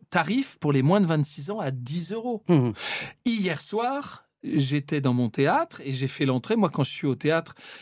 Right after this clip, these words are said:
Speaker 1: je fais l'entrée et la sortie, je parle aux gens.
Speaker 2: Je fais pareil.
Speaker 1: Comme toi.
Speaker 2: Voilà.
Speaker 1: Euh, donc, on est connu parce que les gens nous disent : « Ah, on a le, on a le droit au directeur et tout ça. »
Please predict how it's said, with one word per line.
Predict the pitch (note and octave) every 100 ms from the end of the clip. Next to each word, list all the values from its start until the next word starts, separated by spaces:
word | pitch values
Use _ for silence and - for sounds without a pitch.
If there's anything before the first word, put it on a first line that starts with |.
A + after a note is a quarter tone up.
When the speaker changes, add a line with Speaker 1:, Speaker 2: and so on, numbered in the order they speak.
| - B2+
Speaker 1:
je | A2+
fais | C3+ D3
l'entrée | C3 B2 C#3
et |
la | B2 A#2
sortie, | C#3 - F3 E3+
je | C3+
parle | - D3+ C3
aux | B2+
gens. | C#3 G#3 -
Speaker 2:
Je | - -
fais | A#2
pareil. | - G#2+ G#2
Speaker 1:
Comme | F#3 D3 C3+
toi. | F3 A#3 F#4+ -
Speaker 2:
Voilà. | C#3+ A#2 - D#3 - E3
Speaker 1:
Euh, | D3+ C#3+
donc, | C3+ E3 E3
on | D#3
est | D3+
connu | D3+ F#3 D#4+ F#4
parce | G3+ -
que | F#3+
les | E3
gens | C#3+ F3
nous | D#3
disent : « | C#3+ E3+ -
Ah, | A4 G#4 G4+ G4 E4+
on | A3+
a | F#3+
le, | F#3
on | F#3+ G#3
a | G#3+
le | F#3+
droit | G#3
au | F#3+
directeur | F#3 F3 D3+ F3+ D#3
et |
tout | C#3
ça. » | -